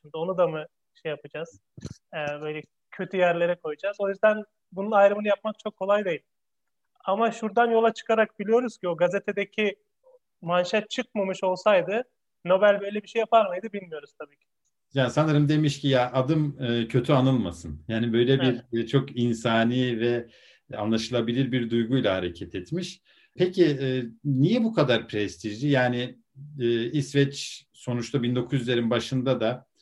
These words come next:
Speaker 2: şimdi de dünyanın süper bir, e, devleti değil. İşte sinema alanında örneğin Amerika'da Oscar'lar verilir ve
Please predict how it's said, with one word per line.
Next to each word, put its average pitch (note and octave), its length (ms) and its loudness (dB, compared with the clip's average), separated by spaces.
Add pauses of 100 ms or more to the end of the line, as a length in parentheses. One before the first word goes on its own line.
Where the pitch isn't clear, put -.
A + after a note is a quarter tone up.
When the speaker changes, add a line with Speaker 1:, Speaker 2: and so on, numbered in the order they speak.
(120)
Speaker 2:
şimdi C3+ 420 0
de B2+ 260 -2
dünyanın B2 320 0
süper C3 420 0 (180)
bir, A2+ 300 -6
e, A2 220 -2
devleti G2+ 460 -2
değil. C3+ 400 0 (480)
İşte A#2+ 420 -6
sinema C3 340 2
alanında A2 360 -2
örneğin A#2+ 320 -2
Amerika'da A#2 480 -2
Oscar'lar F#2 720 -6
verilir A2+ 420 -2
ve B2+ 260 0